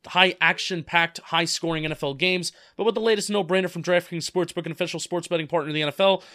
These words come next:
you'll be a winner once a single point is scored. New customers who bet just one dollar on any team to score can win one hundred dollars in free bets. It's that simple. If Sportsbook isn't available in your state yet, you can get in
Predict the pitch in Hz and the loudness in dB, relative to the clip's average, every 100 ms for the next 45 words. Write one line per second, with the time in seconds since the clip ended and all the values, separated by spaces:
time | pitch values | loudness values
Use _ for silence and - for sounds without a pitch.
0 | - - 262 247 220 214 208 165 143 190 | -12 -4 2 2 4 2 2 0 0 0
1 | 220 - 165 - 202 196 185 190 180 - | 0 -2 -2 0 0 0 -2 -4 -4 -2
2 | - - 202 180 202 - 196 190 185 - | -4 2 2 2 -2 -2 -2 -2 -6 -6
3 | 156 180 - - _ - 170 - 135 202 | 2 2 2 -6 _ -2 0 0 0 2
4 | 247 240 233 214 185 175 175 185 180 196 | 6 6 8 6 4 2 2 2 -2 -4
5 | 180 156 - 180 180 175 _ _ - 185 | -6 -6 0 2 2 -2 _ _ 0 2
6 | 156 165 160 - _ 160 165 165 156 170 | 4 2 2 -4 _ 2 4 2 2 -4
7 | - 147 147 151 139 151 151 147 _ - | 4 4 4 0 -4 -2 -2 -2 _ -6
8 | 147 147 139 - - 143 135 - - 151 | -2 0 0 -2 4 4 4 -4 -2 -4
9 | 147 101 113 127 139 - _ _ _ - | -4 -8 0 2 2 0 _ _ _ -2
10 | 196 175 165 127 - - 175 170 180 170 | 0 2 2 2 -2 -2 -2 -2 -4 -4
11 | 156 151 170 165 160 147 151 - 165 147 | -4 4 4 4 -2 -4 -4 -2 0 -2
12 | 135 180 - - _ - 208 233 185 185 | 4 4 2 -12 _ -6 -4 0 0 0
13 | 180 180 | 2 0